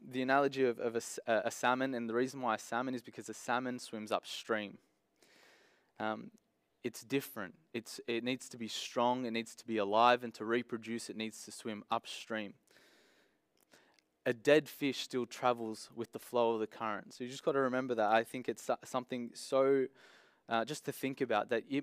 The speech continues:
you, you might seem alive when you're going with the flows of the world. You might seem like things are normal, but let me tell you,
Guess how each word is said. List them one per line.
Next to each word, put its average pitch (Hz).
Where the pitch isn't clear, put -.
you, 139
you 139
might 165
seem 151
alive 117
when 110
you're 110
going 117
with 113
the 110
flows 110
of 107
the 107
world. 104
You 127
might 127
seem 120
like 107
things 110
are 104
normal, 107
but 107
let 120
me 117
tell 113
you, 107